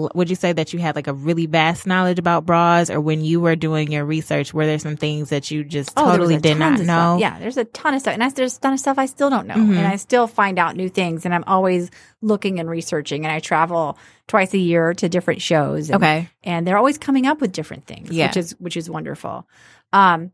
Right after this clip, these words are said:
Speaker 2: I was a chemist
Speaker 1: Okay.
Speaker 2: by education, so I think that that natural, um, analytical mind gets in there and just has to rip it all apart and put it back together, you
Speaker 1: Right.
Speaker 2: know?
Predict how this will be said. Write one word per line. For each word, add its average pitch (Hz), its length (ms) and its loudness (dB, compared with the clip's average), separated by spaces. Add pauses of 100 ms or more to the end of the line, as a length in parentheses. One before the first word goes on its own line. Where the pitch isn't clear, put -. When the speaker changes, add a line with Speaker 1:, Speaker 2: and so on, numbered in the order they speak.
(200)
Speaker 2:
I 302 60 0
was 392 120 -2
a 330 60 -4
chemist 214 800 -6 (120)
Speaker 1:
Okay. 196 380 2
Speaker 2:
by 233 160 2
education, 254 880 -2
so 214 560 2
I 196 140 0
think 214 460 -2
that 190 300 0
that 180 280 0
natural, 175 640 -4 (180)
um, 156 320 -4
analytical 185 960 -4 (400)
mind 185 540 2
gets - 240 -2
in 185 160 2
there 175 260 2
and 160 140 0
just 170 200 -4
has 160 280 -2
to 156 240 -4 (220)
rip 202 240 2
it 202 80 2
all 180 140 6
apart 170 280 2
and 160 80 -6
put 175 100 -4
it - 40 -8
back 143 160 -6
together, 151 300 -8
you 165 60 -4
Speaker 1:
Right. 160 220 2
Speaker 2:
know? 196 120 -6